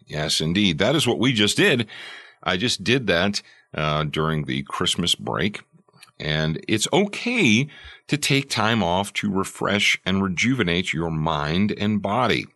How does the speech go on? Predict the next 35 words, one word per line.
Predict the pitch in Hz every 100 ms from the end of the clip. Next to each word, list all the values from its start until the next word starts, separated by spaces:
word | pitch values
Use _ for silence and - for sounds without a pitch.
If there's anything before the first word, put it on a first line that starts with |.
| _ _ _ _ _ _ _ _ _ _ _ _ -
Uh, |
and | 104 107 87 104 80 - 113
this | 147 233
is | 196
one | 190
of | 196
the | 127
hardest | - - 170 190 180 -
things | 151 147 -
to | 131
do | 113 92 87 92 92 - - -
for | - 107
people | - 117 123 127 123 -
who | - 107 95 87 -
are | 73 69
small | - 92 92
business | 82 95 104 123 110
owners | 82 107 101 98 92 92 - -
or | 73 65
contractors, | - 98 101 101 101 90 - 87 82 - - - -
people | 135 110 101
who |
work | 95 95 104
for | - 85
themselves | 78 78 143 131 120 107 98 101
or | 78
people | 78 92 82 82
who |
work | 80 73 69
under | 73 69
contract, | - 98 98 98 95 90 82 - - - - -
uh, | 82 80 -
'cause | - 87 -
you're | 80 78
like, | 76 -